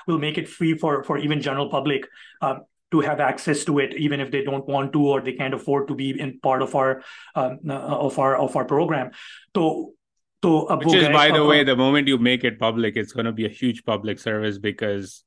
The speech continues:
Speaker 2: any given week I get at least a few messages saying from friends, "Ke here's three names, can you ask your siblings, do they know them? Do they know somebody else for this particular ailment that they're looking to solve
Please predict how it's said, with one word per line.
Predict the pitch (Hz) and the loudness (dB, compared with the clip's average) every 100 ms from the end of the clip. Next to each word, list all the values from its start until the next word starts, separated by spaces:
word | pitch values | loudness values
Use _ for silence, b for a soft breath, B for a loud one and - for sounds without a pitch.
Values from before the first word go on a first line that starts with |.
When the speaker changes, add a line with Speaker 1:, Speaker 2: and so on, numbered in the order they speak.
| - | -4
Speaker 2:
any | 127 131 123 | 0 2 2
given | 123 117 110 104 | 0 0 -2 -2
week | 113 110 - - | -2 -4 -8 -6
I | 110 120 | -2 0
get | 113 107 | 0 -2
at | 104 - | -4 -6
least | 113 101 - | -8 -8 -10
a | |
few | 101 113 | -8 -8
messages | 104 104 95 107 101 101 98 | -6 -8 -10 -14 -10 -8 -8
saying | - 101 101 101 101 b b b | -10 -8 -6 -6 -8 b b b
from | - 113 | -4 -4
friends, | 110 127 117 104 101 | 0 0 0 -2 -8
"Ke | - 110 101 101 - 110 127 | -6 -4 -4 -6 -10 -4 2
here's | 123 120 | 2 0
three | - 127 123 | -2 2 4
names, | 117 113 113 110 110 | 2 2 0 -2 -4
can | - 104 | -6 -6
you | 107 107 104 | -4 -2 -2
ask | 110 - | -2 -6
your | 113 107 101 101 _ _ _ _ | -6 -4 -6 -8 _ _ _ _
siblings, | - 127 110 117 110 107 98 | -6 -4 0 0 0 -2 -6
do | - 113 | -8 -4
they | 110 110 | -2 -2
know | 107 110 113 110 | 0 0 0 -2
them? | 104 107 104 104 104 | -2 -2 -2 -4 -8
Do | 104 104 | -8 -6
they | 104 | -6
know | 104 107 | -4 -6
somebody | - 107 101 101 101 | -6 -6 -6 -6 -6
else | 101 101 | -6 -8
for | - 98 | -8 -8
this | 104 98 | -6 -8
particular | - - 120 110 120 104 104 | -8 -8 -8 -6 -2 -2 -4
ailment | 113 104 104 101 98 92 - - | -4 -6 -6 -8 -10 -12 -18 -10
that | 104 95 | -8 -6
they're | 104 101 | -6 -6
looking | 92 - 98 | -10 -12 -12
to | 95 | -12
solve | - 101 101 | -10 -10 -10